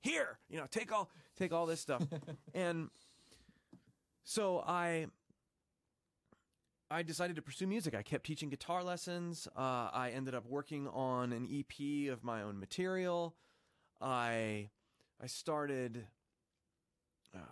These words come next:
Speaker 1: college. And at the, at the start, I was just going to community college, but I was in my parents' basement, you know, learning Pro Tools and experimenting with my voice and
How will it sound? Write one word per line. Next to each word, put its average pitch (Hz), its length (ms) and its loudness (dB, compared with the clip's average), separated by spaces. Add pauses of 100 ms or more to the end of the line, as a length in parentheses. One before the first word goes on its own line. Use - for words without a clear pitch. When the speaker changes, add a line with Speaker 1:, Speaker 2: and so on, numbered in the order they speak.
(160)
Speaker 1:
college. 151 720 0 (440)
And 135 420 0
at 135 160 -4
the, 120 240 -2
at 120 120 -6
the 117 60 -10
start, 185 300 2
I 160 40 2
was 147 80 0
just 135 120 -8
going 147 120 2
to 123 60 2
community 165 380 0
college, 113 560 -2
but 117 220 2 (180)
I 139 120 2
was 135 120 2
in 143 80 2
my 131 120 0
parents' 135 360 -4
basement, 127 520 -2
you 120 80 -2
know, 107 160 0
learning 123 340 0
Pro 127 220 -4
Tools 120 600 -2
and 104 160 -4 (300)
experimenting 127 640 -4
with 120 80 -6
my 113 120 -6
voice 117 600 -2
and 104 180 -4